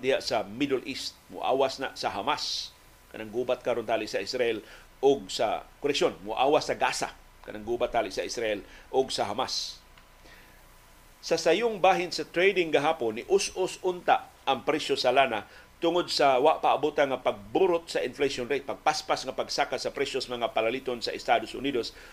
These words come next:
ug tungod sa pagmenos sa importasyon sa China sa lana gikan sa Saudi Arabia.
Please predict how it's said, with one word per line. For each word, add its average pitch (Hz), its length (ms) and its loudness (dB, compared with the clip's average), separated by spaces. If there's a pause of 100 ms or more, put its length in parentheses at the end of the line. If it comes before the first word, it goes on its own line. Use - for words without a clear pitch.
(160)
ug 170 160 2
tungod 180 400 2
sa - 80 -2
pagmenos 139 1500 -2 (540)
sa - 160 0
importasyon 165 800 -4
sa 160 160 0
China 120 400 -4 (400)
sa - 160 -4
lana 131 320 0
gikan 123 320 -6
sa 123 80 -4
Saudi 113 320 -2
Arabia. 107 320 -4